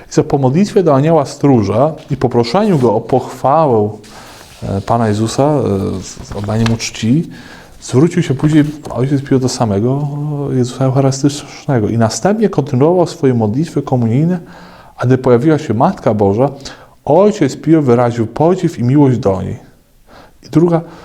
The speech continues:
druga ekstaza zakończyła się prostym pożegnaniem z Panem Jezusem. To jest niezwykłe. On nawet codziennie widział Matkę Bożą, codziennie widział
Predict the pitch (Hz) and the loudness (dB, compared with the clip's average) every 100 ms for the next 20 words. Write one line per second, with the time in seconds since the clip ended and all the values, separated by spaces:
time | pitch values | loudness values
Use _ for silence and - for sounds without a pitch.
0 | - - 131 196 190 127 - - - 147 | -18 -4 0 2 2 0 -4 -12 -4 -2
1 | 139 117 147 143 123 - 143 180 180 - | 0 2 0 2 0 2 2 2 0 -6
2 | 160 160 123 107 110 127 131 123 - 113 | -6 -2 0 0 -2 -4 -4 -4 -4 -4
3 | 110 104 101 95 - - 151 - 151 147 | -2 -4 -4 -8 -8 -4 -4 -4 -2 -2
4 | 113 127 165 170 135 - - 120 143 220 | -2 -4 -2 -2 -4 -4 -2 2 2 2
5 | 208 117 151 165 185 - - - - 117 | 0 -2 -4 -6 -12 -16 -20 -20 -10 -4
6 | 131 127 147 156 139 110 110 - 165 143 | -4 -2 0 2 2 0 -2 0 0 0
7 | 151 139 | -2 -4